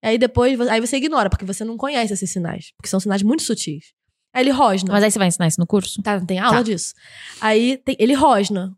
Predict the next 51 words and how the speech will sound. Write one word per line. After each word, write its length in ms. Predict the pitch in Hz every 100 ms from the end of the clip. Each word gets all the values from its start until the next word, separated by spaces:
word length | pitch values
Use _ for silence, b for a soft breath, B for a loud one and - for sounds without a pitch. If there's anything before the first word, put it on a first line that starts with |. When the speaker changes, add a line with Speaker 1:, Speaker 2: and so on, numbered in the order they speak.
| -
Speaker 1:
O 140 | 339
rosnado 520 | 349 277 220 254 285
já 180 | 233 262
tá 160 | 269 294
no 80 | 330
nível 260 | 320 403 349
dois. 420 | 269 269 - - _ _
O 120 | -
nível 280 | 220 254 262
um 140 | 247 311
ele 120 | 320
já 140 | 302
te 100 | 311
mostrou, 380 | 349 508 262 226
você 220 | 202 -
que 100 | 226
não 100 | 320
viu. 320 | 392 262 208 - _ _ _ _ -
Mas 240 | 175 185
aí 100 | 190
tem 140 | 190 196
que 60 |
saber, 300 | 226 254 247
né? 160 | 196 214 _ b b b b b -
No 120 | 269
nível 240 | 403 294 269
dois 340 | 247 339 311
é 80 | 269
o 40 |
rosnado. 640 | 269 339 311 247 269 302 403 _ _ _ _ -
E 80 |
aí 100 | 269
você, 260 | 254 269 269
o 40 |
que 100 | 262
que 60 | 247
você 100 | 254
faz? 440 | 240 226 190 175 - -
"Ah, 180 | 240 233
que 140 | 233
fofo, 380 | - - 196 196 _
rosnando." 440 | 202 - 214 214 - - 285 - 233
Aí 80 | 202
o 40 |
cachorro 180 | 202 208
vai 120 | 220
lá, 80 | 233 - - -
dá 120 | 202
uma 80 | 196
mordida. 360 | 208 240 220 170 - _ _ - - - _ _ _ _ _ -
<laughs> 500 | 254 719 - -